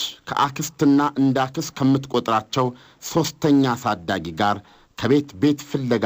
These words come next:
መንከራተት የነበረባት አስናቀች ወርቁ ከቄስ ትምህርት ቤት ያለፈ የቀለም ትምህርት የላትም። በጣፋንታ ውሳኔ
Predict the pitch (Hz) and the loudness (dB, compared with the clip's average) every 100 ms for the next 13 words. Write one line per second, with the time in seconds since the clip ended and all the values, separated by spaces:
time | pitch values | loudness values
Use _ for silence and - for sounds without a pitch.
0 | 101 98 - - 98 82 87 82 104 80 | 0 -2 -6 -6 -4 -4 -6 -2 0 0
1 | - 78 64 - 76 - 69 - 71 - | -6 -8 -8 -4 -4 -4 -6 -6 -6 -8
2 | - 76 65 - 110 110 - - - - | -12 -12 -10 -2 0 -2 -10 -20 -14 -8
3 | - 156 156 - 156 135 - 117 107 95 | 0 0 0 2 2 2 -2 -2 0 -2
4 | 98 82 76 - 73 76 123 - 95 69 | -2 -4 -12 -10 -8 -2 -2 0 -6 -6
5 | 65 - 53 57 - 95 65 62 - - | -10 -14 -14 -14 -8 -6 -6 -8 -8 -10
6 | - _ _ _ _ _ - - - 69 | -12 _ _ _ _ _ -20 -18 -8 -2
7 | 92 95 101 92 - 82 - - 78 | -2 0 0 0 -2 -4 -4 -4 -2